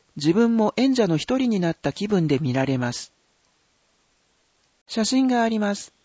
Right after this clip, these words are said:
説明。舞台から客席全体を見渡した写真です。通路側の座席、後方の座席、中央の座席に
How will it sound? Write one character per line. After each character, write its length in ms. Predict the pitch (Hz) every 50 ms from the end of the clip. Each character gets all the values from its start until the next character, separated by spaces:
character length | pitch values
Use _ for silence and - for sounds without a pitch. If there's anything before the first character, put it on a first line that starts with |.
| _ _
説 340 | - - 190 185 - - 202
明。 340 | 196 185 175 170 160 190 - _ _ _ _ _ _ _ _ _ _ _ _ _ -
舞 120 | 233 240
台 200 | - 208 185 175
か 140 | - 160 143
ら 160 | 135 131 123
客 240 | - 156 151 - -
席 260 | - 254 247 - 226
全 220 | 208 202 220 240
体 220 | - 247 240 233 233
を 80 | 220
見 120 | 214 202 202
渡 220 | 202 196 202 190
し 60 | 185
た 120 | - 185 175
写 140 | - 180 156
真 260 | - - 156 151 147
で 140 | 139 135 135
す。 220 | - - - _ _ _ _ _ _ _ _ _ _ _ _ _ _ _
通 220 | - - 220 226 247
路 180 | 247 254 247
側 260 | 233 233 226 220 214 208
の 140 | 208 196
座 100 | 190 180
席、 400 | 175 - 180 165 - - 160 143 - _ _ _ _ _ _ -
後 220 | - 226 240 247
方 220 | 240 254 240 240
の 140 | 233 226 220
座 140 | 196 196 190
席、 420 | - 190 180 - - 165 156 - _ _ _ _ _ _ _
中 300 | - - 254 254 262 262
央 160 | 262 254 254
の 120 | 220 190 170
座 120 | 160 156
席 280 | - 175 165 - - 165
に 200 | 156 151 151